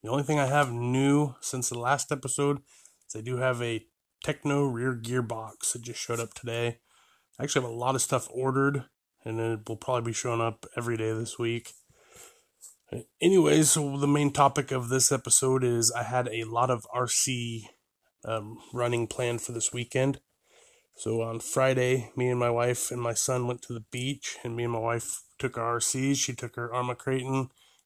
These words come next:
and I took my Tekno M T four ten that I put the extended truggy chassis on. And on Friday, we were running at the beach in the sand, and, uh, first battery pack went well. Second battery pack,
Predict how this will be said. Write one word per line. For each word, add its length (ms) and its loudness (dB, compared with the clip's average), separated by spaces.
and 100 -6
I 0 -
took 260 -8
my 220 0
Tekno 480 -4
M 140 0
T 180 -4
four 300 -2
ten 380 -2
that 100 0
I 20 -2
put 220 -8
the 80 -2
extended 500 -4
truggy 320 -2
chassis 400 2
on. 340 2
And 420 2
on 220 6
Friday, 360 4
we 120 4
were 100 6
running 300 6
at 200 -4
the 40 -6
beach 340 0
in 60 0
the 80 0
sand, 600 6
and, 380 -2
uh, 320 0
first 300 -2
battery 260 -2
pack 340 0
went 180 0
well. 520 4
Second 360 -4
battery 280 4
pack, 500 2